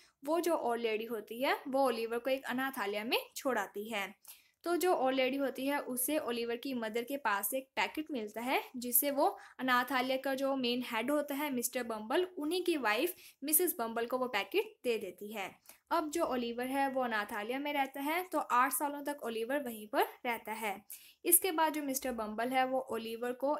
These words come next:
एक वर्क हाउस में भेज देते हैं। तो वहाँ पर और भी बच्चे होते हैं जो कि उस वर्क हाउस में काम करते थे, और वो जितने भी बच्चे होते हैं वो सभी अनाथ होते हैं, यानी कि आठ सालों तक तो उन्हें बेबी फार्म में रखा जाता था,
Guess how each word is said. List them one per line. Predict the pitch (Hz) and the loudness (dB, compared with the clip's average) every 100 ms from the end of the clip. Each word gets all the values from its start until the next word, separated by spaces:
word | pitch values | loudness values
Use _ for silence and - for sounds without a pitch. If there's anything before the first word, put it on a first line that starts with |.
| - | 0
एक | 269 247 | -2 -2
वर्क | 226 254 - | -4 -4 -2
हाउस | 220 220 - | -2 -2 0
में | 359 508 262 | -2 -2 -2
भेज | 262 226 | 0 2
देते | 208 202 220 | 2 -2 -8
हैं। | 220 208 208 - - - | -6 -6 -8 -16 -10 -4
तो | 320 | 0
वहाँ | 277 277 277 | 4 4 4
पर | 311 | 2
और | - 233 233 | 4 0 -2
भी | 254 285 | -4 -4
बच्चे | 226 - 262 | -4 -4 -2
होते | 269 254 277 | -2 -2 -2
हैं | 311 311 | -2 -2
जो | 247 | -4
कि | 285 | -4
उस | 285 330 294 | -4 0 0
वर्क | 247 233 | 0 -2
हाउस | 226 208 - | -4 -4 -2
में | 269 | -4
काम | 269 208 339 - - | -2 -2 -2 -4 -2
करते | 233 208 | -2 -2
थे, | 220 220 | -8 -6
और | 233 240 | -4 -4
वो | 233 240 | -2 -4
जितने | 240 - 359 | -6 -6 0
भी | 381 | 2
बच्चे | 311 262 277 | 2 0 -2
होते | 262 | -2
हैं | 262 | -4
वो | 247 | -4
सभी | 233 233 311 | -4 -4 -4
अनाथ | 220 208 233 427 523 - - - | -4 -4 -2 0 0 -4 -18 -4
होते | 254 240 | -2 -2
हैं, | 233 214 - - _ | -4 -4 -6 -14 _
यानी | 269 277 320 | 2 2 2
कि | 359 | 2
आठ | - 247 285 | 6 6 4
सालों | 330 311 320 | 4 2 2
तक | 311 302 | 0 0
तो | 294 | 0
उन्हें | 294 240 | 2 2
बेबी | 214 254 | 0 0
फार्म | 294 277 | 0 0
में | 285 | 0
रखा | 277 277 | -2 -2
जाता | 294 277 285 | -2 -2 -2
था, | 285 330 | 0 0